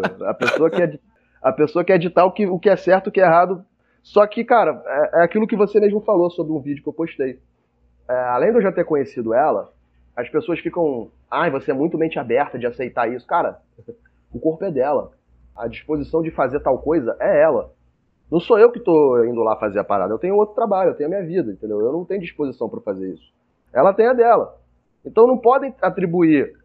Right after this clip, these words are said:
um mérito pra mim, né, de uma coisa que não me diz respeito, sacou? Tanto na questão corpórea, de que o corpo é dela, de que a mente é dela, quanto na questão de já ter conhecido ela dessa forma, entendeu?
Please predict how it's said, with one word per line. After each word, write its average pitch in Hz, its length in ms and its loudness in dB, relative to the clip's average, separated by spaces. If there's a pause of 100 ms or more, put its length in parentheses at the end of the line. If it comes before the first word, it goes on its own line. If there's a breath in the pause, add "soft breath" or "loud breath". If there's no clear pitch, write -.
(140)
um 143 100 -6
mérito 143 380 0
pra 135 160 2
mim, 151 380 -4 (720)
né, 131 320 -6
de 160 100 -6
uma 220 160 0
coisa 240 260 0
que 277 140 -4 (960)
não 370 160 0
me 403 100 4
diz 392 220 2
respeito, 156 420 0 (300)
sacou? 127 440 -6 (300)
Tanto 320 240 2
na 285 80 4
questão 180 600 -4 (580)
corpórea, 185 540 4
de 160 80 -8
que - 80 -14
o - 20 -12
corpo - 260 -6
é 196 60 -6
dela, 175 340 4
de 127 120 -6
que 131 80 -6
a 117 100 0
mente 123 280 -8
é 170 40 -6
dela, 180 360 0 (340)
quanto 240 220 2
na 240 100 0
questão 247 400 -2
de 294 260 -4
já 285 100 2
ter 240 140 2
conhecido 240 420 -4
ela 208 140 0
dessa 220 240 -6
forma, 180 340 -4
entendeu? 117 380 -8